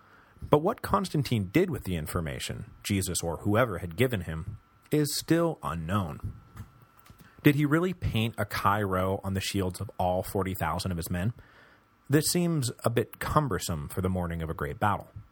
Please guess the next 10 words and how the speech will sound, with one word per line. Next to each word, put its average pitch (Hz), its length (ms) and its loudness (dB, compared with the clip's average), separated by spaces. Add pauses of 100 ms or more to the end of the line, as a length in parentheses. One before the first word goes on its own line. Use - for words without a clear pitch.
(680)
So 117 500 4
maybe 123 320 4
he 127 140 0
just 120 240 -2
painted 113 320 2
the 104 80 0
shields 107 380 0
of 90 80 -4
his 90 80 -4
bodyguard? 147 640 -2